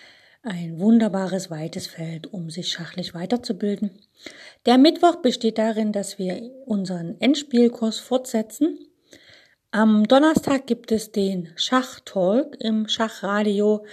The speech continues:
Das heißt, hier werden Persönlichkeiten vorgestellt, hier werden, äh, Bücher diskutiert und hier gibt es auch ein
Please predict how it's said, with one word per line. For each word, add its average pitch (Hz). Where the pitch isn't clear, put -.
Das 277
heißt, 202
hier 208
werden 185
Persönlichkeiten 220
vorgestellt, 185
hier 220
werden, 180
äh, 180
Bücher 220
diskutiert 196
und 208
hier 185
gibt 185
es 190
auch 190
ein 190